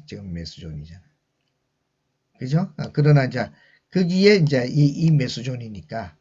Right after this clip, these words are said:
아, 이 저점을 갖다가 받을 수가 있었습니다. 그죠? 어. 아, 매수 존, 매수 존인데 또, 또 저점을 줍니까? 어, 그러면은 또, 또 받겠습니다. 어, 예. 뭐 매수 존인데요.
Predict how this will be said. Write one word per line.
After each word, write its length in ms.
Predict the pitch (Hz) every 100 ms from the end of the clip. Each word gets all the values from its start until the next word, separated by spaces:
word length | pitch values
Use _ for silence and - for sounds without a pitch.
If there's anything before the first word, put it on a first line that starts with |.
| _ _ _ _ _ _ -
아, 120 | 101 101 165
이 260 | 135 135 127
저점을 420 | 135 123 143 147 127
갖다가 460 | - 117 117 139
받을 260 | 117 113 123
수가 460 | - 123 139 180 - - -
있었습니다. 640 | 156 147 131 123 107 98
그죠? 420 | 98 107 143 190 - _
어. 200 | 156 - 147 _ _ _
아, 140 | 175 175
매수 380 | 175 190 254 233
존, 360 | 269 262 208 -
매수 320 | 208 220 254
존인데 520 | 285 277 240 233 -
또, 120 | - - -
또 180 | 302
저점을 400 | 302 247 254 233
줍니까? 600 | 220 214 214 214 226 254 -
어, 180 | 220
그러면은 640 | 202 240 254 233 220 208 180
또, 280 | 247 233 277 _ _ -
또 140 | 262
받겠습니다. 960 | 202 170 233 - 240 220 208 233 254 _ _ _
어, 280 | 156 147 147 151
예. 360 | 151 165 196 208 _ _ _ _ _ _ _ _ - - _ _ _ _ _ _ _ _
뭐 160 | 175 175
매수 300 | 165 156 165
존인데요. 720 | 175 160 143 123 123 185 208